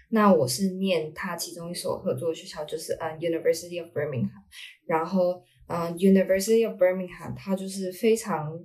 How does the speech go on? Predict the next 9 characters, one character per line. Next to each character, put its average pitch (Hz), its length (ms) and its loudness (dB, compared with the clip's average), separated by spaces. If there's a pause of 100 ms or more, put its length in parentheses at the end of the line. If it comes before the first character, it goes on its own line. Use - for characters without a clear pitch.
(100)
着 165 360 4
重 196 340 2
于， 147 380 -8 (760)
嗯， 180 280 4
theory， 196 520 6 (340)
然 165 220 4
后 165 100 2
写 170 380 4
作， - 420 2